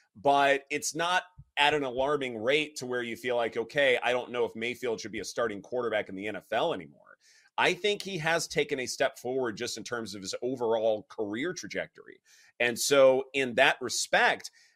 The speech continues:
I do feel like that, yes, the Colts defense is great against play action. They're okay defending short passes. But I do feel like that Baker Mayfield, especially with that connection to Mike Evans,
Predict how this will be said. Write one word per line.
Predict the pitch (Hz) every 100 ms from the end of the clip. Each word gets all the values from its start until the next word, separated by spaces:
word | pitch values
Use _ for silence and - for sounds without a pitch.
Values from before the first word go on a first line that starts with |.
| -
I | 139
do | 151 214
feel | - 190 208
like | 147 110
that, | 135 135
yes, | 151 101 -
the | 117
Colts | 160 185 -
defense | 170 - 156 147
is | - 143 -
great | 143 139
against | 143 139 -
play | 143 120
action. | 117 113 - 120 117 _ _ -
They're | 120 -
okay | 135 151 - 147 147
defending | 131 - 135 123 117
short | - 92 -
passes. | 131 151 180 131 113 107 - _ _ -
But | 127
I | 160
do | 175 247
feel | - 214 208
like | 165 -
that | 131
Baker | 147 156 147
Mayfield, | 135 180 127 117
especially | 104 - 156 196 220
with | 202
that | 185 180
connection | 160 147 151
to | 139
Mike | 135 131
Evans, | 139 95 82 82